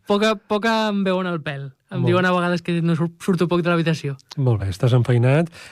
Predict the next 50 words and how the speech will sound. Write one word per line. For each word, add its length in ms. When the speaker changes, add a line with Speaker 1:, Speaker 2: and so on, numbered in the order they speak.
Speaker 2:
i, 120
i, 180
i 40
gaudeixes. 680
Speaker 1:
Sí. 140
Speaker 2:
Eh, 680
escolta, 320
explica'ns 440
una 120
mica 160
aquesta 240
experiència 720
amb 100
el 100
Mac 220
Igor, 340
que 100
és 100
un 160
mag 240
una 140
mica 180
especial. 480
Eh, 460
si 140
podeu 360
anar-lo 320
a 100
veure 220
allà 180
on 80
actuï. 440
Speaker 1:
És 60
Speaker 2:
Eh, 180
com 160
va 100
ser 180
que 80
Speaker 1:
és 60
tota 200
Speaker 2:
va 80
Speaker 1:
una 20
experiència. 500
Speaker 2:
aquesta 300
idea 240
de 120
fer 140
ràdio 280
amb 140
ell? 200